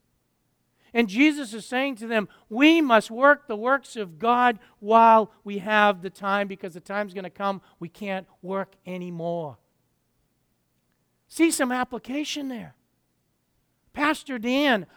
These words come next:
I need to wake up." You need to wake up that this is our opportunity to serve the Lord and to be using this opportunity to accomplish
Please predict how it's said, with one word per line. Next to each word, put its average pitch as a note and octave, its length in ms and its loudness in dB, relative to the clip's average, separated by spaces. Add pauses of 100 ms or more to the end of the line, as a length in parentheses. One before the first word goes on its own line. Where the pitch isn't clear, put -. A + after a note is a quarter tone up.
I D4+ 300 10
need C#4 240 -2
to B3 80 0
wake B3+ 340 2
up." C4+ 360 8 (960)
You D4 520 8
need C4 280 2
to C4 100 0
wake C4 320 4
up C#4 200 4
that A3 140 -4
this E4 240 -2
is C#4 160 -6
our C4+ 240 4
opportunity C4+ 960 2 (840)
to A#3+ 140 -4
serve D#4 480 -2
the B3 100 2
Lord C#4+ 400 2
and A#3+ 240 -6
to A#3 140 -10
be G#3 200 -10
using C4 720 -4 (240)
this C4 240 -4
opportunity C#4 760 -2
to G3 300 -8 (120)
accomplish C#4+ 640 -4